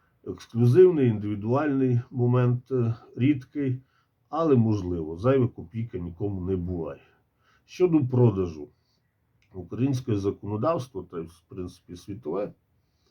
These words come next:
воно дозволяє продавати, то виставляти, пропонувати покупцям то,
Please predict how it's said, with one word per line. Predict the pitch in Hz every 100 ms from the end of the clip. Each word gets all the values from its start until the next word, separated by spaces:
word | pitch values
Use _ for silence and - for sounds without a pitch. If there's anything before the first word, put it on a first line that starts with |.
| _ _ _ _ _ _ _ _ _
воно | 95 117 160 175 156 131 - _ _ _ _ _ _ _ _ _ _ _ _ _ _ _ _
дозволяє | 107 120 143 156 180 160 107 85 85
продавати, | 110 107 107 135 190 - 120
то | 127 113 104 _ _
виставляти, | 110 127 127 135 110 135 135 113
пропонувати | 90 104 87 104 107 120 127 127
покупцям | - 95 - 90 - 151 139
то, | 123 123 127